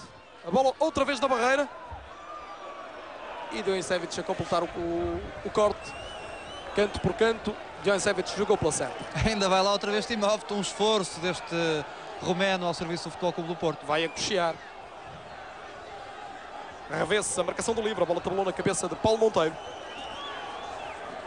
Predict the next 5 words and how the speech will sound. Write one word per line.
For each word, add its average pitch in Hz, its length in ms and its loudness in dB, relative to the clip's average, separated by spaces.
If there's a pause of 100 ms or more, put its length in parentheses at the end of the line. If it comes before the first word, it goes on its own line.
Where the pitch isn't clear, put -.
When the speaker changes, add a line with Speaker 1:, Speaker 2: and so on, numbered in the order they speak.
(1600)
Speaker 1:
O 139 80 0
canto 208 400 4
de 190 140 4
Jon 196 140 6
Timofte. 208 520 2